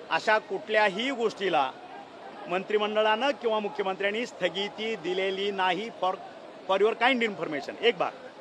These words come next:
दुसरा भाग, आता एकतीसशे नव्वद कोटीचा हा ज-, घोटाळा झाला.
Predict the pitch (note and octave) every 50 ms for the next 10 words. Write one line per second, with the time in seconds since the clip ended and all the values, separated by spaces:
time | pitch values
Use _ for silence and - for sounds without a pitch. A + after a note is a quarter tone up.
0 | - - - - G3 G3 - C#4+ D4 A#3+ F#3 D3 C3 C3 - - - - - -
1 | - - - - - - - - - - - - - - - - F3+ G3 G3 -
2 | B3 B3+ C4 C4 B3 - - - - - - - - - - A3 - - - C4
3 | A#3+ - C4+ B3 A#3+ A#3+ B3 A#3+ - A#3+ A#3 G3+ A#3+ A#3 A#3+ A#3+ A#3+ A#3 A#3 C4
4 | - - - - - - - - - - - - - - - - - - - A#3
5 | A#3 A#3+ A#3 A#3 A#3 A#3 A3+ A3 A3 G#3+ G#3 G3+ F#3 G3 G#3 G3+ G3 G3 F#3+ F3
6 | E3+ E3+ F3 G#3+ A3+ A3+ A3 A3 G#3 G#3 G#3+ G#3+ A3+